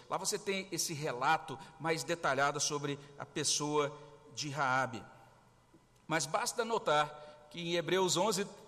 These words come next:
versículo trinta e um, ela é identificada como a meretriz. Que coisa interessante, não é?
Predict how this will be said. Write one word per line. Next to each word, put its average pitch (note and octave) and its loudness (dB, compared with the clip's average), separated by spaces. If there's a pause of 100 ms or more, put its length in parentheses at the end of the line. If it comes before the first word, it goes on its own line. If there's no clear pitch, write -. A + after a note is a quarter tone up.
(920)
versículo D#3+ -2
trinta A3 -6
e F#3+ -2
um, D3+ 0 (280)
ela D3 -2
é D3+ 2
identificada D3 -2
como C3+ -8 (680)
a A3 -2 (360)
meretriz. C#3 -8 (2250)
Que - -20
coisa - -10
interessante, D3 -2
não F3 -2
é? A2 -2